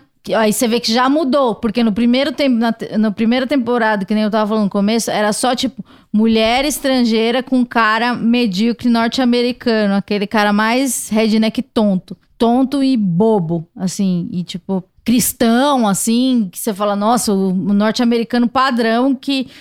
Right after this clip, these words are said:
ninguém queria eles lá, da, do pessoal deles, daí eles, é, a-, alguém, alguém de fora achou eles interessantes porque eles têm o visto.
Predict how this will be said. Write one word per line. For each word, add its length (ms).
ninguém 360
queria 500
eles 240
lá, 460
da, 240
do 120
pessoal 560
deles, 480
daí 240
eles, 320
é, 840
a-, 460
alguém, 800
alguém 300
de 100
fora 380
achou 180
eles 220
interessantes 500
porque 400
eles 300
têm 240
o 160
visto. 640